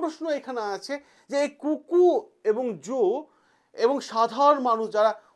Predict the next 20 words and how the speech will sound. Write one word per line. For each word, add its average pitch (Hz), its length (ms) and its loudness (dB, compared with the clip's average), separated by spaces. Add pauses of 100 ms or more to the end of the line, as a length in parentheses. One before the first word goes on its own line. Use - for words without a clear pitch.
ফোর্থ 294 280 4 (140)
সেপ্টেম্বর 254 540 0 (100)
ভারত 190 280 2
সরকারের 226 280 -4
সাথে 240 220 -8
মিটিং 208 280 -6
করে 220 220 0
আসলো 220 160 -8 (400)
শান্তি 254 420 2
শৃঙ্খলা 254 380 0 (100)
বজায় 220 300 2
রাখার 226 260 -4 (120)
জন্য, 233 200 -2 (2250)
কারণ 269 160 6 (120)
এরা 269 140 8 (120)
নিজেরাই 277 360 6
বলে 277 140 0
এসেছিল, 254 220 -8 (100)
"হ্যাঁ, 254 180 0
এখানে 254 160 -6